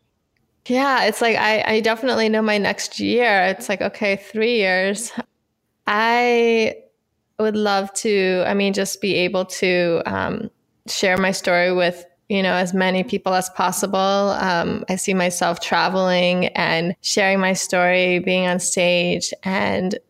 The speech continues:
really helping as many people as possible to live their best life,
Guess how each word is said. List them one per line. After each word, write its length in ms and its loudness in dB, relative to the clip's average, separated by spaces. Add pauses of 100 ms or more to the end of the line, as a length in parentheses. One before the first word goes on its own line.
(160)
really 260 2
helping 440 0
as 140 -2
many 240 0
people 240 -4
as 100 -2
possible 540 0
to 100 2
live 220 2
their 100 0
best 280 -2
life, 420 0